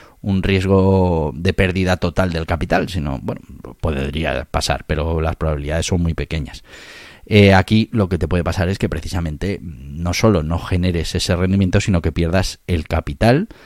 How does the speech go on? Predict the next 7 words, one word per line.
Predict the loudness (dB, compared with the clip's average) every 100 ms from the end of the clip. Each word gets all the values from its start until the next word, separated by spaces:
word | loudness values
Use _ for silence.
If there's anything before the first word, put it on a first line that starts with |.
| -20 _ -2
más | 4 4 2 -4 -6
esos | -2 0
rendimientos | 2 2 4 2 0 -2
que | -4
tenías | -4 -4 -2 -2 -4 -8
en | -8
mente. | -8 -10 -8 -8